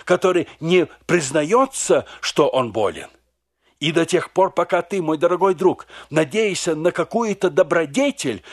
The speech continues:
который думаешь угодить Богу, Он ничего не может для тебя сделать.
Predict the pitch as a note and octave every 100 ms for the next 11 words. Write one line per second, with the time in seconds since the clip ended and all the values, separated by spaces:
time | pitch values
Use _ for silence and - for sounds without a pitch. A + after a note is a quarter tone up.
0 | - - F3 F#3 F3 C3 G#3 G3 F#3 -
1 | - _ - E3 E3+ D#3 F#3 - - _
2 | _ _ G2+ B2 C4 C4 B2 A#2+ A2+ -
3 | _ _ - F#3+ G3 F#3 E3 E3+ F#3+ -
4 | G3 F3 C#4 D4+ B3 F3 D3 B2 A2+ A2
5 | - A2 B2 B2+ A2+ G#2 - F2+ - -
6 | -